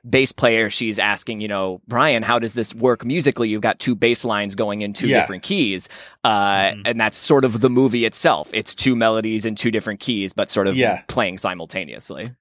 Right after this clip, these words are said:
Speaker 2: Yeah. Paul Dano is so, we'll get to this on the other side of the plot description,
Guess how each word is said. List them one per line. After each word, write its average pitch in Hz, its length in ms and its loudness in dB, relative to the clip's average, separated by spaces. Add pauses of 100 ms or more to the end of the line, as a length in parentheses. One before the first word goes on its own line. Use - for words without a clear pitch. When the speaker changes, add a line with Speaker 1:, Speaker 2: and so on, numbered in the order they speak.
(120)
Speaker 2:
Yeah. 92 340 -2 (760)
Paul 202 240 4
Dano 190 680 4
is 135 200 -4
so, 143 840 2
we'll 165 140 2
get - 160 2
to 220 100 -2
this 156 200 0
on 131 120 0
the 131 80 -4
other 117 160 -2
side 120 200 -4
of 101 60 -14
the 104 120 -10 (300)
plot 98 200 -6
description, 87 480 -14